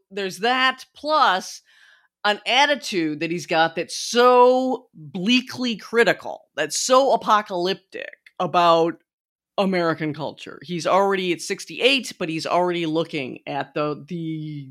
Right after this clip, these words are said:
the, all the revolutionary principles that were being, you know, brooded about and people, and so many organizers and,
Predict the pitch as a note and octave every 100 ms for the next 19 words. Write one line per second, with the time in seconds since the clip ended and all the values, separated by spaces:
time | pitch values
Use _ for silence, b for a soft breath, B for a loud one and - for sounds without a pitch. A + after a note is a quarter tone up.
0 | C3+ E3+ D3+ D3 - - E3 F3+ F#3 E3
1 | E3+ E3 F3 - E3 D#3 - E3+ - D3+
2 | D#3+ C3+ C#3 C3 D3+ D3 D3+ D3 D3+ D3+
3 | D3 C#3+ C#3+ E3 D3+ D3+ D#3 D#3 D3+ D3+
4 | F3+ D3 C#3 B2 E3 D#3 D3+ D3 A2+ D#3
5 | D3+ C#3 C#3+ D3 D3 C3+ -